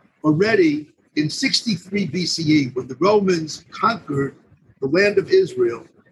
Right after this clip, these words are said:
from the last of the Hashmonaim, the Hasmoneans. All this is related in Josephus's war because Josephus understood that the whole business that led to the destruction of the temple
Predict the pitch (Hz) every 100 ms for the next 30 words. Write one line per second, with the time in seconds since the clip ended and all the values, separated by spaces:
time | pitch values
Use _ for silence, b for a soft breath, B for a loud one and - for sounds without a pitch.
0 | _ _ - 196 196 185 160 139 175 196
1 | 196 - - 175 - 143 - 156 151 151
2 | 147 127 127 139 - 135 135 113 90 -
3 | - - _ _ _ - 214 247 240 208
4 | - 190 160 165 160 226 226 175 156 151
5 | 165 139 156 208 220 - 156 - 160 254
6 | 247 151 147 - _ _ - 160 156 160
7 | 156 269 277 262 226 196 - - - 240
8 | 147 - _ _ _ _ 170 160 156 -
9 | 233 269 262 254 _ 247 254 156 160 -
10 | - 156 - 202 233 - 196 - - -
11 | 208 202 214 180 175 196 226 147 131